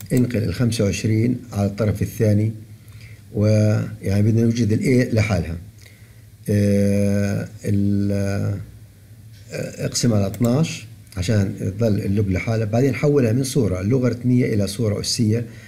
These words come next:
هاي الأساس عشرة، أو نحط عشرة باور وهون عشرة باور، بصير عندي A زائد الواحد بيساوي عشرة باور R ناقص خمسة وعشرين على اثناعش.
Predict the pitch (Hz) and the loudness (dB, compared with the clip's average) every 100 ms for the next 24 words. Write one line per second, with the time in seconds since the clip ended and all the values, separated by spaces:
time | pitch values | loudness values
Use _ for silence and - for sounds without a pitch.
0 | - 143 127 113 131 117 113 110 107 98 | -4 2 2 2 2 2 2 0 0 -2
1 | 139 - - - 127 127 104 120 - 123 | -4 -6 -18 -6 0 0 0 -4 -2 -2
2 | - 104 104 113 113 101 107 104 104 98 | 0 0 0 0 0 0 0 0 -2 -2
3 | 87 117 127 151 - - - - - 123 | 0 0 2 0 -4 -16 -20 -16 -6 -2
4 | 113 107 98 104 - - - - - - | 2 2 2 0 -2 -10 -16 -20 -6 2
5 | 131 104 113 104 104 95 117 110 107 - | 2 4 2 2 0 2 0 0 -4 -2
6 | 101 98 131 127 123 113 110 104 107 107 | -2 0 -2 0 0 0 0 2 0 -2
7 | 127 107 110 104 104 104 104 101 98 98 | -2 0 0 0 -2 -2 -6 -6 -4 -4
8 | - 104 95 95 104 - 113 127 165 | -2 -2 0 -2 -4 -4 0 0 0